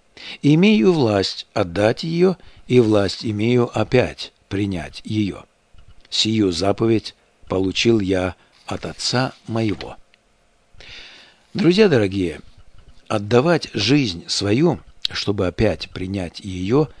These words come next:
свойственно только Богу.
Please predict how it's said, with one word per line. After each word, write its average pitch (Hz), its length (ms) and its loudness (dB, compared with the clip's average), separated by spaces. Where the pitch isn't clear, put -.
свойственно 131 920 0
только 104 520 0
Богу. - 540 -12